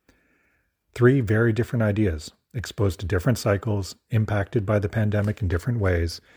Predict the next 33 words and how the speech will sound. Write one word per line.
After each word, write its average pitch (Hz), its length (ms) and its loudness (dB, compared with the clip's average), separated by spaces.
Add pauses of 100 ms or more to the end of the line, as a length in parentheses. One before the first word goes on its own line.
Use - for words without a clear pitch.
(300)
but 98 100 -2
as 85 140 0
winning 98 320 2
businesses 98 680 0
were 87 180 -4
able 85 240 -2
to 87 160 -6
adapt 90 480 -4 (380)
even 107 320 2
in 87 140 0
the 82 60 -2
pandemic 85 520 -4
environment. 87 580 -2 (880)
We 117 80 4
hope 131 220 4
that 123 180 2
gives 113 160 0
you 113 80 0
some 107 220 0
insight 107 320 0
into 101 180 -2
the 87 80 -8
companies 104 400 -2
that 98 140 0
contributed 98 560 0
to - 120 -6
your 87 120 0
diversified 92 600 -2
portfolio 110 560 2
over 85 200 -2
the 82 60 -2
last 78 300 -4
year. 78 220 -8